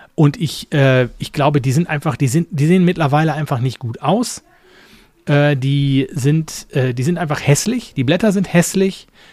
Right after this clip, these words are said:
Die sind, äh, d-, d-, die sind so ein bisschen, die sehen aus wie,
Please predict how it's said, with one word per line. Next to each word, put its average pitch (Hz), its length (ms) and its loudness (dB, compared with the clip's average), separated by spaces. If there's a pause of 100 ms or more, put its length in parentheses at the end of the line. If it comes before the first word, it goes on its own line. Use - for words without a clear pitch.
(160)
Die 135 100 0
sind, 151 460 -2
äh, 139 260 -2
d-, 139 540 -10
d-, 147 140 -12
die 131 200 -12
sind 160 260 0
so 156 80 2
ein 143 80 4
bisschen, 139 480 2 (340)
die 131 40 -4
sehen 147 200 2
aus 156 300 -2
wie, 143 320 0